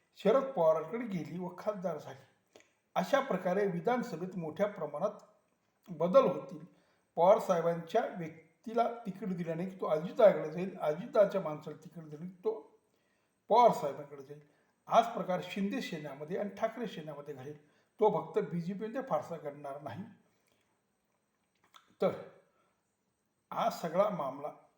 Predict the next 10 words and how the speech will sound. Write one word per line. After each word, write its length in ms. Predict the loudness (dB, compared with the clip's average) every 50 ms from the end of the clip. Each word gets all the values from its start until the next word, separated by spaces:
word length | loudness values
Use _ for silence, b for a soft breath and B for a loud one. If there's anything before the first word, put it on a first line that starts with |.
| _ _ -20 _
खूपच 640 | -14 -4 -2 -2 -2 -2 -6 -12 -14 -18 -20 -20 -12
गोंधळाचा 640 | -8 -6 -4 0 2 4 4 4 4 0 -4 -12 -16 -18 -20 _ _ _ _ _ _ _ _ _ _ _ _ _ _ _
आणि 180 | -2 -2 -2 -4 -8 -12 -18 -20 _ _ _ _ -16 -14 -14 -8 -4
गडबडीचा 480 | -4 -2 -2 -2 -4 -4 -4 -6 -6 -8
वाटतो. 320 | -10 -10 -14 -18 _ -20 -20 _ _ _ _ _ _ _ _ _ _ _ _ _ _ _ _ _
त्यात 140 | 8 8 8 8 0 -8 -14 -16 -20 _ _ _ _ _ _ -10
बीजेपीने 720 | -10 -10 -4 -4 -2 -2 -2 -4 -4 -4 -4 -4 -2 -4 -4
किती 340 | -4 -6 -8 -6 -6 2
जागा 280 | 6 6 6 6 6 2
लढवायच्या? 560 | 0 0 -2 -4 -6 -6 -8 -10 -14 -16 -18